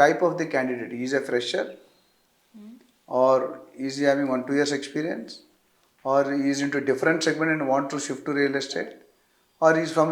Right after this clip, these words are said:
Speaker 1: real estate and want to enhance his knowledge. ఇలా నాలుగైదు రకాలు ఉన్నాయి.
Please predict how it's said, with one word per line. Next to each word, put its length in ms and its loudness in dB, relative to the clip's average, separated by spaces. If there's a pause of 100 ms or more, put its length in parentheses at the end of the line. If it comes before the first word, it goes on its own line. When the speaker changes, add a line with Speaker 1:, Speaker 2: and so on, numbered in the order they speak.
Speaker 1:
real 180 6
estate 260 0
and 200 0
want 160 0
to 80 4
enhance 360 -2
his 140 -8
knowledge. 360 -8 (600)
ఇలా 220 4
నాలుగైదు 400 8
రకాలు 300 2
ఉన్నాయి. 200 -6